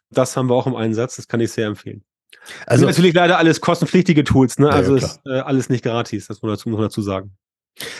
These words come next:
Speaker 2: Da sind wir auch schon mehr oder weniger beim, ja, letzten Thema. C E Os Finest geht in der Regel immer so ein Stündchen. Alles gut, kann auch mal kürzer oder länger sein. Ist kein fester,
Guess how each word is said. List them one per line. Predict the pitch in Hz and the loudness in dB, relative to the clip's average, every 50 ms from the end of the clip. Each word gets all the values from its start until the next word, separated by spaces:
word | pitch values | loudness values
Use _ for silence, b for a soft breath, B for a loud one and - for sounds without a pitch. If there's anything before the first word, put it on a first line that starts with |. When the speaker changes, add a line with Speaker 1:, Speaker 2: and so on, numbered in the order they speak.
| B - | B 0
Speaker 2:
Da | 123 123 | 2 2
sind | 123 170 175 190 | 2 2 4 4
wir | 190 | 4
auch | 185 175 | 4 4
schon | - - 165 151 | 4 4 4 6
mehr | 156 156 | 6 6
oder | 143 135 131 | 6 6 6
weniger | 127 135 135 135 127 120 | 6 6 6 4 4 4
beim, | 113 117 113 113 110 98 | 4 2 2 2 0 -2
ja, | 82 85 87 87 | 0 0 0 0
letzten | 85 92 - - - - 87 | -2 -4 -6 -6 -10 -12 -4
Thema. | - - 110 110 117 110 101 | 0 2 2 4 4 4 2
C | - - 98 | 2 0 -2
E | 90 | -2
Os | - - | -2 -4
Finest | 104 90 92 90 - - | -6 -4 -4 -4 -4 -4
geht | - - 104 | -4 -2 0
in | 95 | -2
der | 90 85 | 0 0
Regel | 95 92 92 | 0 0 0
immer | 87 90 90 | -2 -2 -2
so | 87 98 | 0 -2
ein | 110 110 | -2 -2
Stündchen. | - - - 139 143 143 143 139 120 110 113 110 B B B B B | -2 0 2 2 2 2 2 2 2 2 0 -2 B B B B B
Alles | - 90 92 92 - | -4 -2 -2 -4 0
gut, | - 127 131 131 131 - 139 - | 2 4 4 4 2 -2 -6 -4
kann | - 127 98 | -4 -2 -2
auch | 95 87 | -2 -4
mal | 90 85 | -4 -4
kürzer | - - 110 - - | -2 -2 -2 0 0
oder | 98 90 | 0 0
länger | 87 98 110 107 98 | 2 2 2 2 2
sein. | 95 98 92 98 104 B B B B B B B | 2 2 0 0 -2 B B B B B B B
Ist | - - - | -8 -6 -4
kein | - 107 90 90 | -4 -4 -4 -2
fester, | - 123 104 - - - 87 85 82 82 80 - | -2 -2 -2 -2 -2 0 2 2 2 0 -2 -6